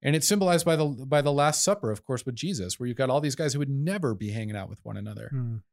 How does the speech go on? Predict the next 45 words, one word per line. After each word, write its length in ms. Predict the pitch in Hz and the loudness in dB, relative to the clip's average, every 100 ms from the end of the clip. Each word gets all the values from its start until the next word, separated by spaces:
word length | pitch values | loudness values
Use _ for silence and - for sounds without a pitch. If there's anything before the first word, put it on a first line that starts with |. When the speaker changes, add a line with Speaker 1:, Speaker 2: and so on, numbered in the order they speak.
| _ - | _ -8
Speaker 1:
if 120 | 139 | 0
they 120 | 139 | 2
were 120 | 135 | 2
not 180 | 131 120 | 2 0
sharing 340 | - 139 123 | 0 0 2
a 40 | 117 | 0
table 320 | - 110 107 | -2 -4 -4
with 100 | 101 | -6
Jesus. 640 | 104 92 82 98 - - _ _ _ _ _ _ _ - | -6 -8 -8 -10 -10 -10 _ _ _ _ _ _ _ -8
And, 340 | 123 117 104 | -4 -2 -2
uh, 320 | 104 98 95 - _ | -2 -4 -8 -12 _
so 160 | - 190 | -4 2
those 200 | 254 190 | 4 4
are 80 | 156 | 2
two 160 | 147 | 0
things 260 | 135 120 113 | 0 -2 -2
I 60 | |
would 240 | 110 104 - | -2 -4 -4
kind 160 | 120 | -6
of 60 | 107 | -6
throw 380 | - 117 113 101 | -8 -6 -4 -2
out 300 | 98 92 - _ | -6 -10 -14 _
in, 200 | 139 113 - | -10 -10 -8
in 140 | 127 | -6
response 380 | 110 - 107 - | -4 -4 -6 -6
to 60 | 95 | -8
that 140 | 92 | -12
question, 260 | 101 - 104 | -12 -12 -10
but 100 | 101 | -8
I'm 100 | 107 | -8
curious 280 | 117 104 | -6 -8
to 60 | 131 | -8
know 60 | 101 | -10
what 80 | |
you 80 | 104 | -10
think, 160 | - 104 _ | -14 -18 _
Chris. 260 | 117 - - _ _ _ _ _ _ _ _ _ _ | -20 -20 -20 _ _ _ _ _ _ _ _ _ _
Speaker 2:
Yeah, 120 | 127 | -4
I, 340 | 104 113 113 110 - | -2 -2 -4 -6 -4
um, 480 | 113 104 101 101 - _ _ _ _ _ _ _ _ _ _ _ _ _ _ _ _ _ _ - | -2 0 -2 -6 -10 _ _ _ _ _ _ _ _ _ _ _ _ _ _ _ _ _ _ -10
I 80 | 120 | -4
think 180 | 135 | -2
you're 100 | 123 | -2
right. 520 | 110 104 95 110 - - _ - | -2 -2 -2 -4 -12 -18 _ -10
Uh, 280 | 104 107 | -8 -6